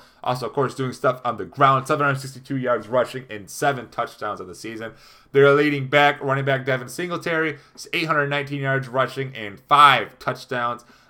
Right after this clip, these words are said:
Also, wide receiver Stefon Diggs, a hundred eighteen yards receiving, fourth in the N F L, one thousand four hundred twenty-nine yards, fifth in the N F L, and eleven touchdowns, third in the N F L. And we'll probably see more of James Cook in this one as well in the backfield for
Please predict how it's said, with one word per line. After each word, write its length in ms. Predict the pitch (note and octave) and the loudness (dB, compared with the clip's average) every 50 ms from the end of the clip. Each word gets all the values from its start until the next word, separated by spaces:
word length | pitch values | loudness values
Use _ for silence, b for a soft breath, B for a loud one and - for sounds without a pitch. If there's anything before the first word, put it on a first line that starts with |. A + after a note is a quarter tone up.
| b | b
Also, 240 | - C3+ C3+ C3+ C3 | -2 -2 -2 -2 -2
wide 180 | A#2+ B2 B2 B2 | 0 0 0 0
receiver 240 | A2+ B2+ C3 B2 A2+ | -2 -6 -6 -8 -8
Stefon 500 | - - C3+ B2 A#2+ B2+ A#2+ A#2+ A2+ G#2 | -4 -2 -2 0 2 0 0 0 0 -2
Diggs, 320 | B2 B2+ B2+ B2 A#2+ - - A2 | -2 0 0 -2 -4 -8 -12 -8
a 60 | - | -2
hundred 320 | D3 D#3 D#3 D3+ C#3 C3+ | -2 -2 0 -2 -4 -4
eighteen 420 | D3 D3 - - - D3 C#3+ C#3 C3+ | -6 -6 -6 -8 -10 -10 -8 -6 -2
yards 220 | C3+ C3 B2+ - | -2 -2 -2 -4
receiving, 340 | A#2+ - D3 C#3 B2 A#2 - _ | -8 -8 -8 -8 -8 -8 -12 _
fourth 220 | - A3 G#3+ - C#3+ | 2 2 2 2 0
in 60 | C#3+ | -4
the 80 | C#3 C3+ | -4 -4
N 60 | B2+ | -4
F 140 | B2 C3 C3+ | -4 0 2
L, 260 | C3 B2+ B2+ B B B B B _ | 2 2 2 B B B B B _
one 260 | E3+ G3+ F#3+ D3 C3+ | 0 0 0 0 0
thousand 380 | F3 D#3+ D3+ D3 C3+ C3+ C3 C3 | 2 2 4 2 2 -2 -6 -2
four 140 | C#3 C#3+ | -2 -2
hundred 120 | C#3+ C3+ C3+ | -2 -2 -4
twenty-nine 420 | C#3 C3+ C3+ C3 C3 B2 B2 B2 | -4 -6 -4 -4 -4 -6 -6 -6
yards, 420 | A#2 A2+ A2+ A2+ A2 A2 G#2+ - b b b b _ _ - | -6 -4 -2 -2 -4 -4 -6 -12 b b b b _ _ -6
fifth 220 | F3+ D#3+ C3 C3+ | -4 -4 -4 -6
in 60 | C3 | -8
the 100 | B2+ B2 | -8 -6
N 80 | B2 A#2+ | -4 -4
F 140 | A2+ - B2 | -4 -2 0
L, 180 | A#2+ A#2+ G2+ | 0 0 -2
and 100 | A2 G#2 | -4 -8
eleven 340 | G2 G2 A2+ B2+ B2 A#2+ B2 | -8 -4 -4 -4 -4 -4 -8
touchdowns, 500 | - B2 A#2 - - A#2+ A#2 A2 G#2 - | -8 -10 -10 -8 -8 -8 -8 -8 -12 -16
third 340 | - - E3 E3 D#3+ C3 C3+ | -4 0 2 2 2 0 -4
in 100 | B2 A2+ | -10 -12
the 80 | G#2+ G#2 | -12 -10
N 100 | G#2 G#2 | -10 -10
F 200 | G2+ - - - | -10 -10 -6 -2
L. 300 | A2 G#2+ G#2+ G#2 G#2 b b b b b b b b b b _ _ - | -2 0 0 -2 -4 b b b b b b b b b b _ _ -10
And 240 | G#2 G#2 G2+ G#2 G#2+ | -8 -6 -6 -4 -4
we'll 140 | A2+ G#2+ | -6 -6
probably 520 | G#2 - - C#3+ C3+ C3 C3 D3 C#3+ C#3 C3 | -8 -2 0 2 2 4 2 2 0 0 -2
see 160 | B2+ C#3 C#3 | -4 -4 -4
more 320 | C3 C3 C3 C3 B2+ B2 | -4 -2 0 0 2 2
of 200 | A#2 A2+ A2 G#2+ | 2 0 0 0
James 260 | A2+ B2+ B2+ B2 B2 - | -2 -2 -2 -2 -6 -6
Cook 240 | - C3+ C3 C3+ | -4 -4 -4 -4
in 120 | B2 A#2+ A#2 | -6 -8 -8
this 160 | A#2 G#2+ - | -10 -10 -10
one 120 | A#2+ A#2 | -8 -8
as 100 | A2 G#2 | -8 -6
well 240 | G2 A2 A2+ A2+ A#2 | -4 -2 0 0 0
in 80 | A2+ G#2+ | -2 -4
the 60 | G2+ | -6
backfield 640 | E2+ A2+ A2 G#2+ G#2 - - - A2 G#2+ G#2 - - | -4 -2 -2 -2 -2 -4 -8 -6 -6 -6 -6 -8 -10
for 380 | - G#2+ G#2+ G#2 G2+ F2+ - | -6 -2 -2 -2 -2 -4 -8